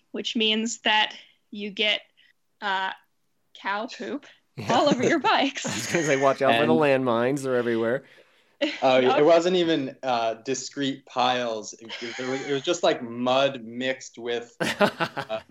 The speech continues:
Speaker 3: manure of various types, and some of it was really messy. And then the part, uh, there were some parts up in the grasslands that were more typical sort of narrow paths, but there, because of the terrain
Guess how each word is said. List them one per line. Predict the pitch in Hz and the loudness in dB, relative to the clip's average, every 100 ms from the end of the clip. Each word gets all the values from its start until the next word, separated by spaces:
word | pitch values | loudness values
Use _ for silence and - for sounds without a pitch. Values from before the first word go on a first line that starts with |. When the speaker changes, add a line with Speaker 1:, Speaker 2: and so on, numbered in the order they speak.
| 123 | -8
Speaker 3:
manure | 131 135 143 151 156 143 | -8 -4 0 2 2 4
of | 135 127 117 | 2 0 -4
various | 123 127 127 123 123 - | -2 0 0 -2 -6 -10
types, | - 123 117 113 110 - - | -4 -2 0 -2 -4 -12 -6
and | 113 113 110 | -4 -4 -8
some | - 139 139 | -4 -2 0
of | 117 | 0
it | |
was | 107 104 | -2 -4
really | 117 113 | -4 -2
messy. | 113 120 117 117 | 2 0 2 0
And | 147 | 2
then | 226 | 2
the | 208 | 0
part, | - 226 269 - _ _ _ _ _ | 0 2 2 0 _ _ _ _ _
uh, | 131 143 | -4 -4
there | 135 160 | 0 2
were | 170 262 | 2 2
some | - 170 | 0 0
parts | - 147 143 | 2 2 2
up | 139 | 0
in | 156 | 0
the | 127 | -4
grasslands | 117 120 131 - 131 113 | 2 2 2 0 -4 -2
that | 104 85 | -4 -4
were | 107 123 123 117 | -4 0 0 0
more | 117 117 110 | 0 0 0
typical | - - 101 113 117 107 | -2 -4 -2 0 0 0
sort | 101 104 | 0 -2
of | 101 - _ - | -2 -4 _ -6
narrow | 110 113 113 120 110 98 | -2 0 2 4 4 2
paths, | - 120 131 123 - | 0 2 4 2 0
but | - 110 110 | -4 -4 2
there, | 147 185 | 4 4
because | 160 123 143 139 | 2 -4 -2 0
of | 156 | -2
the | 131 | -4
terrain | - 113 117 135 131 113 110 | -4 -4 -2 -2 -2 -2 -4